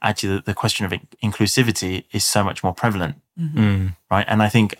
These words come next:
Speaker 1: others within the industry are feeling it as well.
Speaker 2: Mm-hmm. Yeah, so trying to have events that are alcohol free or that can be done online and things like that. I think weey've had a similar thing with our company where we've had questions of how do we include people that are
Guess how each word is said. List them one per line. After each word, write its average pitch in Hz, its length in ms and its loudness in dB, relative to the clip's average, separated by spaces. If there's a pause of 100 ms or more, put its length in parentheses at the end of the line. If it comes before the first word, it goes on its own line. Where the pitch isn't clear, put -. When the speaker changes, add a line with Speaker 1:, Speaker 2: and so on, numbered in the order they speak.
Speaker 1:
others 107 300 4
within 98 240 2
the 95 100 2
industry 90 300 -2
are 87 60 -2
feeling 90 280 -4
it - 80 -8
as - 100 -10
well. 113 200 -10 (200)
Speaker 2:
Mm-hmm. 160 320 -4 (440)
Yeah, 165 140 0
so 156 160 -2
trying 151 280 2
to 151 240 2 (100)
have 147 540 0 (420)
events 165 360 0
that - 160 2
are 151 400 4 (280)
alcohol 151 380 2
free 147 220 0
or 147 80 2
that 151 160 2
can 170 120 -2
be 160 80 4
done 160 220 4
online 147 800 4
and 156 220 0
things 156 200 0
like 143 140 2
that. 135 180 4
I 143 60 4
think 165 160 -2
weey've 190 160 2
had 170 200 0
a 156 60 0
similar 165 280 0
thing 156 180 0
with 156 140 0
our 180 140 6
company 143 580 0
where - 200 2
we've 143 180 0
had 139 260 0 (580)
questions 160 380 -2
of 151 80 -2
how 143 300 2
do - 140 -4
we 139 460 0
include 156 320 -2
people 151 240 -2
that 143 160 2
are 156 140 -4